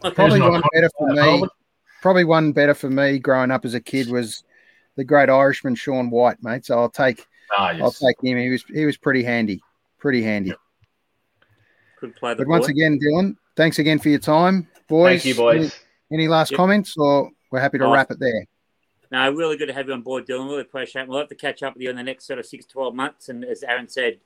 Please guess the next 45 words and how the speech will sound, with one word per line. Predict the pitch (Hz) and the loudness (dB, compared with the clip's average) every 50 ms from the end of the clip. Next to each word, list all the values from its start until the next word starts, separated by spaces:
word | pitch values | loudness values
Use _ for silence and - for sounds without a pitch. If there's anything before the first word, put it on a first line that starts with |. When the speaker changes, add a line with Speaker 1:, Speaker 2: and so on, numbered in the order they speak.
| _ _ _ _ _ _ _ _ _ | _ _ _ _ _ _ _ _ _
Speaker 1:
I | - 120 | -8 -8
think | 120 131 127 | -6 -6 -4
that'll | 135 127 127 120 | -4 -4 -2 -2
be | 127 120 | -4 -4
the | 120 123 | -4 -4
interesting | 127 131 120 - - 131 117 | -6 -8 -10 -12 -14 -14 -12
part | - - 123 120 - - | -6 -4 -4 -4 -4 -4
going | 127 120 117 110 | -6 -6 -8 -8
forward | - - 131 120 120 120 110 | -8 -8 -6 -4 -4 -4 -4
now, | 113 113 107 | -4 -6 -6
how | 98 123 117 113 | -6 -4 -4 -2
we | 117 113 | -2 -2
all | 110 107 | -4 -4
cope | - - 120 117 - 110 | -6 -8 -10 -8 -8 -8
with | 107 98 98 _ _ _ _ _ _ _ _ - | -10 -12 -12 _ _ _ _ _ _ _ _ -12
how | 123 117 | -8 -6
we | 117 113 | -6 -6
come | 117 - 117 110 113 | -8 -10 -12 -8 -6
out | 113 117 110 | -6 -4 -6
of | 101 110 | -6 -6
what's, | 113 110 _ - - - _ _ _ _ _ _ _ - | -8 -10 _ -14 -20 -20 _ _ _ _ _ _ _ -10
what | 120 113 | -8 -8
we've | 113 104 | -8 -6
been | - 120 113 110 | -6 -6 -6 -6
through, | - _ - 120 113 110 | -8 _ -8 -8 -8 -8
I | |
suppose, | 107 _ _ - 107 101 95 - _ | -8 _ _ -18 -16 -16 -16 -18 _
for | _ _ _ _ _ _ _ _ - 113 | _ _ _ _ _ _ _ _ -14 -12
want | 110 104 | -12 -10
of | 104 | -8
a | |
better | 101 110 107 104 | -4 -4 -4 -2
word. | 101 104 104 98 | -2 -4 -4 -4
Speaker 4:
Absolutely. | 98 95 92 90 87 - _ _ _ _ _ _ _ _ _ _ _ _ _ _ _ - | -6 -6 -8 -8 -10 -12 _ _ _ _ _ _ _ _ _ _ _ _ _ _ _ -20
Absolutely. | 92 98 - - 87 87 104 110 110 | -20 -18 -16 -10 -6 -2 -2 0 0
Speaker 3:
Yeah, | 110 | -2
just, | 110 - 143 135 - - - | -2 -2 -4 -4 -2 0 2
uh, | 123 120 120 117 120 120 - | 2 4 4 2 2 -2 -2
make | 131 131 127 131 | -2 -2 -2 0
sure | - 139 123 | 0 -2 -2
you're | 123 | -2
safe | 117 - 117 113 113 104 | 0 0 2 2 2 2
over | - 107 104 104 | 2 0 0 0
there, | 107 107 107 | -2 -2 -2
mate. | 113 127 156 | -2 -4 -4